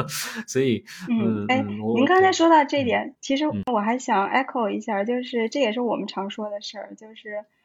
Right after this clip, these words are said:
Speaker 2: 我们动不动凑到一起，然后聊接下来该怎么办的时候，就会说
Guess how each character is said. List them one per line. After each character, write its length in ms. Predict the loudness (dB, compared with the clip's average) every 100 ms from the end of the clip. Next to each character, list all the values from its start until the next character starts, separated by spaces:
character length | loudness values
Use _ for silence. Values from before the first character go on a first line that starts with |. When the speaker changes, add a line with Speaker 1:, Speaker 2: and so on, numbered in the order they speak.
| _
Speaker 2:
我 80 | -2
们 100 | 2
动 140 | 2
不 60 | 2 0
动 120 | -2
凑 180 | -2 2
到 140 | 2
一 120 | 0
起， 280 | -4 -6 -4
然 300 | -2 -2 0
后 160 | 0 -2 -4 -16 _
聊 420 | -2 2 2 0
接 160 | -2 -2
下 80 | 0
来 160 | 0
该 140 | -2 -4
怎 100 | -6
么 100 | -2
办 220 | 0 0
的 100 | -2
时 60 |
候， 80 | -4
就 140 | -6 -8
会 160 | -8
说 340 | -6 -4 -6